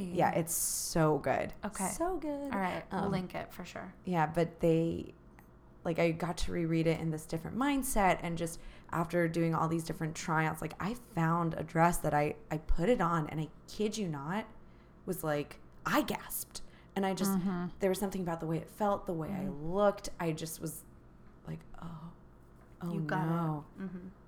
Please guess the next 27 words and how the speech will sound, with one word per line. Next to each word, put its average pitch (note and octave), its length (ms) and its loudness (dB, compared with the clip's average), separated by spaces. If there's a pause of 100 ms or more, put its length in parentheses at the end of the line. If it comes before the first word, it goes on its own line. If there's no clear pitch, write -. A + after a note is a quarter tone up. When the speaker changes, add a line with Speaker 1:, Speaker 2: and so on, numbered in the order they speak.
(340)
Speaker 1:
Can - 260 -4
I F3 140 -2
buy D3 360 -8
this E3 200 -4
and D#3 100 -4
just C#3+ 340 -8
save D3+ 280 -4
it E3 120 0
for - 220 -8
later?" E3 400 0
Speaker 3:
Mm-hmm. F#3+ 280 6
Speaker 1:
Like, E3 440 6 (460)
it G#3+ 180 4
was, G3 480 0 (800)
it G3+ 120 6
was F#3 180 2
the F#3+ 100 0
first E3 380 0
time E3 140 2
I E3 80 2
could D#3+ 280 -6
ever D3+ 300 0
understand C#3+ 960 -4 (560)
why D3+ 560 -2
people D3+ 640 -4 (220)
just - 340 -10 (180)
will D#3+ 160 -4